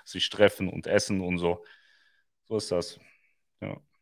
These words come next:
In diesem Sinne, habt alle einen wunderschönen Tag.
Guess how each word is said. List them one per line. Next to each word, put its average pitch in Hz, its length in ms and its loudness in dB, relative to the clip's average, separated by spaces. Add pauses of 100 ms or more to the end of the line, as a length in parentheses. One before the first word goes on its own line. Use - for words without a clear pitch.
(760)
In 117 100 -2
diesem 127 240 6
Sinne, 135 300 6
habt 117 180 4
alle 117 180 8
einen 117 140 4
wunderschönen 120 560 4
Tag. 110 480 6